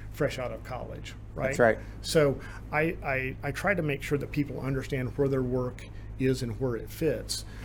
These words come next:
Speaker 1: But I, but I also think we, particularly today in this great resignation time, we have to create welcoming and compelling environments for people to work in, right? Because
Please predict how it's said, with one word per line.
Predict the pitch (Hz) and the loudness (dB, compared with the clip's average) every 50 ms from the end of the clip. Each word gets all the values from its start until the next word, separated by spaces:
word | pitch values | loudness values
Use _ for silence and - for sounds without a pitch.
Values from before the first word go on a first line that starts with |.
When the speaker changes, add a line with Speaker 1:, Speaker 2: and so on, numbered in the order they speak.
| - - - - - | -10 -10 -10 2 4
Speaker 1:
But | 151 143 | 6 8
I, | 143 139 131 131 - - - | 8 6 6 4 0 -2 -4
but | 143 139 139 | 0 2 2
I | 135 135 | 4 4
also | 143 165 - - 151 135 | 4 2 2 4 2 2
think | - - 139 131 123 110 - - 127 139 | 2 2 -2 -2 -2 -2 -6 -8 -8 -4
we, | 120 127 131 131 131 131 127 127 127 123 120 - - - - - - - | 0 2 4 4 4 4 4 4 2 0 -2 -4 -6 -10 -12 -12 -10 0
particularly | - 147 139 - - 190 190 - 175 156 143 131 123 107 | 0 0 0 4 2 0 2 2 2 2 2 2 0 0
today | - - 131 120 123 120 113 113 | -2 -2 -2 -2 0 -2 -2 -4
in | 113 | -4
this | 120 110 104 | -6 -6 -6
great | - 131 123 - 120 | -6 -6 -6 -4 -4
resignation | 127 123 113 110 120 113 123 120 110 - 123 113 | -4 -4 -2 -4 -4 -4 -4 -4 -4 -4 -6 -6
time, | 107 123 120 120 110 - - - - - - - - | -6 -6 -6 -6 -8 -8 -10 -12 -12 -10 -10 -10 -4
we | - 131 139 | 4 6 6
have | 139 - | 6 6
to | - 139 | 2 -2
create | 135 - - 143 135 127 120 120 | -4 0 0 2 2 2 0 0
welcoming | 113 120 127 135 131 - 147 131 127 123 123 | 0 2 2 2 2 2 0 2 2 0 0
and | 123 113 | -2 -4
compelling | - 123 120 - - 131 127 127 120 123 | -4 -6 -4 -4 -2 -2 -2 0 -2 -2
environments | 117 104 120 127 123 120 117 113 107 - | -4 -4 -2 -2 -2 -2 -4 -6 -6 -6
for | - 110 | -8 -6
people | - 127 117 - 117 | -4 -6 -6 -4 -6
to | 110 | -6
work | 110 110 117 117 113 - | -6 -6 -6 -6 -8 -8
in, | - - - 107 - - - - - | -10 -10 -10 -10 -10 -12 -12 -10 -6
right? | - 127 120 117 - - - - - - - | -4 -2 -2 -2 -2 -4 -4 -6 -8 -8 0
Because | - 143 135 - 139 131 131 - - | 0 0 4 4 4 4 4 0 -4